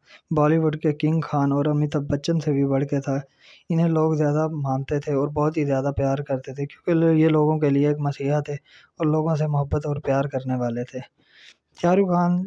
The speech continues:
जो हैं, वो एक अच्छे अदाकार हैं, लेकिन सुल्तान राही सर की जहाँ तक बात की जाए,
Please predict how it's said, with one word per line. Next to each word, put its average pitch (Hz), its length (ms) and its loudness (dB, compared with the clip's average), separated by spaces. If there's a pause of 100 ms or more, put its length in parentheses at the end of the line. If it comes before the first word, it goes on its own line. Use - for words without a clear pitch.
(220)
जो 165 120 2
हैं, 156 180 2
वो 151 280 2
एक 143 200 2
अच्छे - 280 -2
अदाकार 143 500 0
हैं, 139 220 -4 (580)
लेकिन 170 200 2
सुल्तान 165 420 0
राही 160 220 4
सर 156 160 0
की 151 120 -2
जहाँ 151 220 2
तक 156 100 0
बात 135 300 0
की 131 180 -2
जाए, 131 200 0